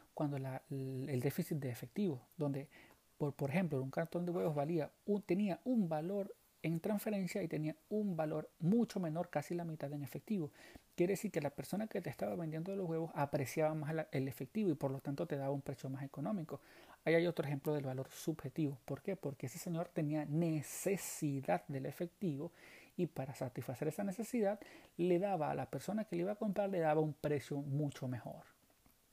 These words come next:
¿Ok? Otro, otro, otros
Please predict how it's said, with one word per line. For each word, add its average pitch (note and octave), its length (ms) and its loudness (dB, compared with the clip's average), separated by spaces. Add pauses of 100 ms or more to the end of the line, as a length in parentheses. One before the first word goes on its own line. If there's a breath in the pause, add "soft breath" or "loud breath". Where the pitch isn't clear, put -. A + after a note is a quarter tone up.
(1200 loud breath)
¿Ok? D#3+ 200 -2 (840)
Otro, A3 600 2
otro, G3+ 640 0
otros - 1000 -6